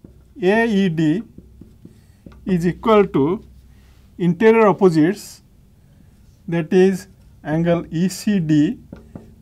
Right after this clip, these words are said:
plus angle E D C. And what is the va-,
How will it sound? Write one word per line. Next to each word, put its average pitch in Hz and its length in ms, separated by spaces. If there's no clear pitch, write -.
plus 156 520
angle 147 500
E 151 140
D 131 200
C. 123 320
And 156 140
what 147 200
is 226 200
the 226 120
va-, 190 300